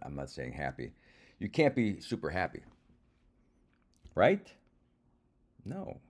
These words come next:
super happy doesn't exist. Super happy is weird.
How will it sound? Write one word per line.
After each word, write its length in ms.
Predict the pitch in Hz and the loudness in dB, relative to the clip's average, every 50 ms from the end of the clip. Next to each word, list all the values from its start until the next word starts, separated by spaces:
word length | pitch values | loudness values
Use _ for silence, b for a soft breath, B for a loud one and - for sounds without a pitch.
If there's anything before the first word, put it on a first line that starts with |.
| _ | _
super 320 | - - - 165 160 147 120 | -12 -6 -6 -2 2 4 6
happy 300 | 127 123 123 123 117 98 | 6 6 4 4 2 2
doesn't 280 | 98 95 78 85 78 | 2 0 0 0 -4
exist. 380 | 76 71 85 135 143 - - - | -2 -2 -2 0 0 0 0 -2
Super 200 | 160 160 - 107 | -4 -2 0 2
happy 260 | 107 101 - - 71 | 2 2 2 0 -6
is 80 | 67 65 | -6 -6
weird. 460 | 52 50 65 65 58 50 50 - | -10 -10 -10 -8 -8 -10 -12 -14